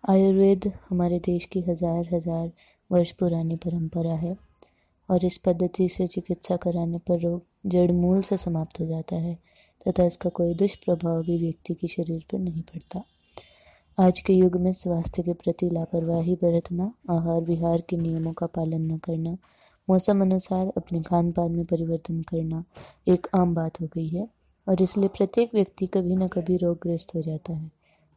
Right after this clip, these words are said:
रोग छोटा हो या बड़ा, समय पर चिकित्सा न करने से आगे चलकर वह भयानक रूप धारण कर लेता है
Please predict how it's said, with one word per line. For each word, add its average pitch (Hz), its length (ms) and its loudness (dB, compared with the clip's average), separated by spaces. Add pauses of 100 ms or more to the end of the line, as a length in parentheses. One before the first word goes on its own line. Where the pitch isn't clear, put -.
रोग 185 220 4
छोटा 180 300 0
हो 185 180 0
या 185 160 2
बड़ा, 175 320 -4 (420)
समय 208 260 2
पर 214 180 0
चिकित्सा 196 480 -4
न 185 140 0
करने 175 320 0
से 180 260 -4 (400)
आगे 175 240 2
चलकर 170 360 2
वह 175 140 2
भयानक 165 460 -2
रूप 165 180 -4 (100)
धारण 160 240 -2
कर 156 180 -4
लेता 156 320 -8
है 151 60 -20